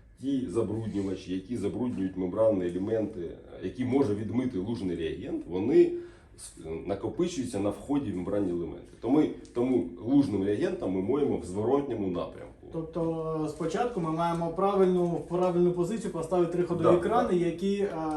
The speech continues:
Speaker 2: спрямують наш потік води в зворотньому напрямку.
Speaker 1: Да.
Speaker 2: Зрозуміло.
Speaker 1: Не буде лишнім потім змінити цей напрямок, але базовий напрямок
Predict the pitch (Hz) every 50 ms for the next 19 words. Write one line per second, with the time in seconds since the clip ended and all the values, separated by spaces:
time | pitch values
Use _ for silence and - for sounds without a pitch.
0 | 151 143 - - 180 185 185 190 214 214 202 202 185 175 165 - - 180 170 -
1 | 185 170 165 170 175 170 180 226 233 214 170 151 147 156 160 160 156 151 147 143
2 | 139 139 123 123 120 117 107 - - - - - - 98 - - - - - -
3 | - 131 123 139 156 151 156 151 131 120 110 107 104 - - - - - - -
4 | - - - - - - - - 117 139 143 156 143 - 131 127 131 135 131 127
5 | 110 101 98 95 98 113 110 110 104 98 92 85 85 101 120 120 117 117 107 123
6 | 131 127 165 165 196 220 196 175 165 147 120 - 107 104 101 101 101 98 147 175
7 | 175 147 127 110 101 98 - - - 113 107 101 92 -